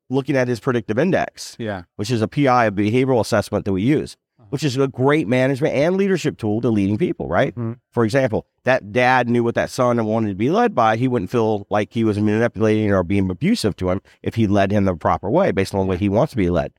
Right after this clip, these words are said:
Speaker 2: Yeah.
Speaker 1: So I turn to Jake. Jacob's a high A, which is an agnostic, problem-solving person, very high. I, he's also a high B, which means he loves being around people.
Speaker 2: Yeah.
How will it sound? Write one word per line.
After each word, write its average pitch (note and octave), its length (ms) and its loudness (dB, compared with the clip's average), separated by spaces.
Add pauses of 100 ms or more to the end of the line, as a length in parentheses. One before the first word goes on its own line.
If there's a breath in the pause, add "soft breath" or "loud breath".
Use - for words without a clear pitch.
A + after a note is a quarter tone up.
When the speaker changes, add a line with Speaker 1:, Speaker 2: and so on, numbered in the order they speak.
Speaker 2:
Yeah. G#2+ 240 -16 (160)
Speaker 1:
So C3+ 260 2
I B2 100 2
turn B2+ 220 0
to A#2 80 2
Jake. B2 220 0
Jacob's B2 320 -2
a F#2 60 0
high A2+ 320 2
A, G#2+ 300 2
which A#2 240 0
is G2+ 140 -2
an G#2 240 0
agnostic, G#2+ 680 -2 (120)
problem-solving A#2 880 0
person, D3+ 340 -2
very G#2+ 240 0
high. B2 440 -2
I, A#2 280 0 (280)
he's B2 180 -2
also E3+ 320 2
a C#3 40 0
high A#2 240 0
B, G#3 240 0
which C3 220 -2
means B2 200 0
he C3 120 -2
loves G#2+ 300 2
being A#2 180 0
around F#2 220 0
people. - 400 -4 (240)
Speaker 2:
Yeah. G#2 340 -6